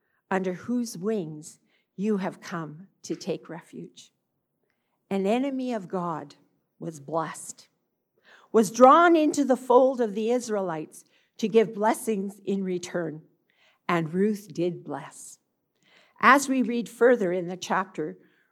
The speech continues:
Ruth returned to Naomi with what she had gleaned along with the leftover lunch. And what she had gleaned was no small amount. In our verse, it says that after threshing the grain, she had about an ephah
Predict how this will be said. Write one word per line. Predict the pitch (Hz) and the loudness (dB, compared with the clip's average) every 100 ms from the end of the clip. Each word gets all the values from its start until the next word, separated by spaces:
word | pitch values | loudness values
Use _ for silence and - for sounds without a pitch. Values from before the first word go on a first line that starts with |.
| _ | _
Ruth | 185 262 320 - | 0 2 2 0
returned | 262 262 254 240 | -8 -6 -4 -6
to | 254 247 | -4 -2
Naomi | 247 190 180 175 | 0 0 -2 -4
with | 170 185 185 | -6 -8 -4
what | 185 185 | -4 -4
she | - 196 | -6 -6
had | 214 196 | -6 -6
gleaned | 208 190 202 214 - - | -4 -2 -2 -6 -10 -12
along | 175 180 202 240 226 | -8 -6 -4 -4 -2
with | 185 180 | -4 -2
the | 170 | -6
leftover | 170 180 - 175 175 190 | -4 -8 -6 -6 -4 -6
lunch. | 156 151 - - _ _ _ _ _ _ _ | -6 -12 -18 -20 _ _ _ _ _ _ _
And | 220 220 | 2 6
what | 254 285 | 8 6
she | - 285 | 4 4
had | 254 - | 2 0
gleaned | 247 262 262 | -2 -2 0
was | 196 180 185 | 0 -2 -4
no | 190 220 233 247 | -4 0 -2 -4
small | 240 196 180 175 180 | -8 -6 -2 -2 -2
amount. | - 185 165 151 - - _ _ _ _ _ _ | -6 -6 -8 -10 -14 -20 _ _ _ _ _ _
In | 233 233 | 4 8
our | 277 320 | 10 8
verse, | 226 196 214 - - _ _ _ | 4 0 -2 -6 -16 _ _ _
it | 226 226 | 4 4
says | 226 247 247 240 | 2 2 2 2
that | 190 196 | 0 2
after | 233 269 - 233 | 0 0 -2 -4
threshing | - 262 285 - 285 262 | -4 0 0 0 -2 0
the | 226 | 0
grain, | 208 208 160 165 202 _ _ | 0 0 0 -6 -12 _ _
she | - 233 | -2 -2
had | - 233 247 | 2 2 2
about | 220 214 214 202 | 2 0 0 -2
an | 185 - 220 | -8 -6 -4
ephah | 349 - 170 156 | -4 -4 -6 -6